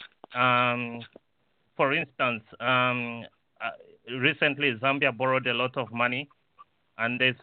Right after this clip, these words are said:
spent it all on, um, entertainment, generally they built stadiums. Our friends in, uh, Rwanda, um, they got money and they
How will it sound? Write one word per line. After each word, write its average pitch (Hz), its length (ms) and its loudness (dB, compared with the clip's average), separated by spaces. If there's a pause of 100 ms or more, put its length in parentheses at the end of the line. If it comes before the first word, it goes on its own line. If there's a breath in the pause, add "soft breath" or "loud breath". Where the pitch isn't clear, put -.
(140)
spent 147 280 0
it 135 160 -4
all 131 400 2
on, 123 180 -4
um, 120 540 -2
entertainment, 127 800 -4 (400)
generally 120 560 -4
they 127 80 0
built 120 300 -2 (200)
stadiums. 110 420 -2 (1160)
Our 120 240 0 (120)
friends 147 340 2
in, 139 240 2
uh, 131 260 4
Rwanda, 139 640 0 (1120)
um, 127 540 2 (480)
they 143 80 2
got - 320 -2
money 147 440 0
and 123 320 -4
they 131 160 0